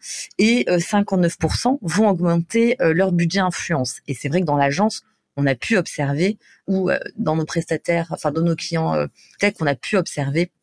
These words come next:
cette augmentation, euh, de budget. Alors pourquoi elles le font ? Ben, tout simplement <laughs> parce que ça marche.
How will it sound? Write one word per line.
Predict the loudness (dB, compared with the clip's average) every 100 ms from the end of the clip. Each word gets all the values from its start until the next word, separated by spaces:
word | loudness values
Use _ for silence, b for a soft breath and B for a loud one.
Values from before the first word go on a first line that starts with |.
| _ _ _
cette | -6 -2 0
augmentation, | 0 0 0 -4 -2 -2 -2 B B -2
euh, | 0
de | 0 0
budget. | 0 0 -2 B B B -4
Alors | -4 -2
pourquoi | -4 -2 2 4
elles | 4
le | 2
font ? | 0 0 0 -2
Ben, | -2 -2 -2 -6 -4
tout | -2
simplement | 0 0 0 -2 -2
<laughs> | -2
parce | -2 0
que | -4
ça | -2 0
marche. | 0 -2 -6